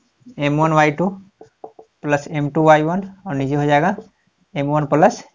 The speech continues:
एम टू। ये तो आपका फॉर्मूला होता है, लेकिन यहाँ पर हमको कह रहा है क्या कि एक्स अक्ष काट रहा है, तो हम किसका फॉर्मूला अप्लाई करेंगे, वाई का, एक्स को इग्नोर कर देंगे। ठीक है, और जब यहाँ पर रहेगा कि वाई अक्ष किस अनुपात में काट रहा है, तो उस समय फॉर्मूला हम अप्लाई करेंगे एक्स का। ठीक है,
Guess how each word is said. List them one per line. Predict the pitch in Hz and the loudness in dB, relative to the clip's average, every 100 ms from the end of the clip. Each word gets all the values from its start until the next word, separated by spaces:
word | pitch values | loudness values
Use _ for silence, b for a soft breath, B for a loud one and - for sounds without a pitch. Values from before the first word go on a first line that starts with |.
| 151 | -10
एम | 135 | -8
टू। | 123 127 - | -8 -12 -8
ये | 147 | 0
तो | 156 | 0
आपका | 160 | 0
फॉर्मूला | 156 160 160 160 | -2 -2 2 2
होता | 160 170 | 4 2
है, | 170 202 B B B B - | 2 -2 B B B B -6
लेकिन | 147 170 | -4 0
यहाँ | 170 175 | 0 2
पर | |
हमको | 180 180 180 | 2 2 2
कह | 180 | 4
रहा | 185 | 6
है | 180 | 4
क्या | 196 156 131 _ _ - | 6 4 2 _ _ -14
कि | 160 | -4
एक्स | - 180 196 | 0 2 2
अक्ष | 185 | 2
काट | - 175 165 | 4 4 4
रहा | |
है, | 151 | 0
तो | 160 | -2
हम | 151 | -4
किसका | 156 - 196 | -6 0 2
फॉर्मूला | 185 180 175 | 2 2 0
अप्लाई | 165 135 | 2 0
करेंगे, | 131 123 123 - _ _ | 0 -8 -12 -16 _ _
वाई | 202 190 160 | -14 -12 -12
का, | 131 131 156 | -12 -12 -6
एक्स | 151 - | -6 -2
को | 180 | 0
इग्नोर | 160 131 | 2 0
कर | 123 127 | -2 -4
देंगे। | 139 131 | -4 0
ठीक | 196 151 | 0 0
है, | 131 B B B - | -6 B B B -2
और | |
जब | 143 156 | 2 4
यहाँ | 170 170 | 4 4
पर | 180 | 4
रहेगा | 180 175 | 6 6
कि | 170 | 4
वाई | 160 160 175 | 4 4 2
अक्ष | - | -2
किस | 185 185 | -4 -2
अनुपात | 180 175 | 2 0
में | 175 160 | 0 0
काट | 156 147 | 2 2
रहा | |
है, | 139 | 0
तो | 143 | -2
उस | - | -4
समय | 151 147 | -4 -4
फॉर्मूला | 143 143 143 | -4 0 0
हम | 139 | 2
अप्लाई | 139 131 | 2 2
करेंगे | 131 135 185 - _ _ _ - | 2 2 2 0 _ _ _ -18
एक्स | - - | -16 -12
का। | 147 131 | -14 -8
ठीक | 202 | -8
है, | 185 | -6